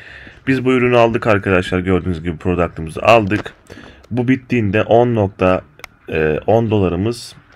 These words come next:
bize sıfır nokta kırk sent getirecek arkadaşlar. Videoyu bir gün sonra devam ettireceğim. Şimdilik arkadaşlar videoya ara veriyorum. Bir gün sonra hem arkadaşlar hemen geleceğim. Bakın Total S S D'mize burada yer alıyor.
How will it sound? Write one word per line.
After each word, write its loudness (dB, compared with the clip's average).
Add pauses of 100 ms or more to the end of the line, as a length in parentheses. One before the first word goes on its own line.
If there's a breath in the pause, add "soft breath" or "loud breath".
(120)
bize -4
sıfır -10
nokta -4
kırk -8
sent -2
getirecek -6
arkadaşlar. -6 (800 loud breath)
Videoyu 2
bir 0
gün 0
sonra 0
devam 2
ettireceğim. -2
Şimdilik -6
arkadaşlar -2
videoya -2
ara 2
veriyorum. -2 (340 loud breath)
Bir -4
gün -2
sonra -2
hem 0
arkadaşlar -4
hemen 0
geleceğim. -2
Bakın -8
Total -4
S -8
S -20
D'mize -20
burada -16
yer -12
alıyor. -14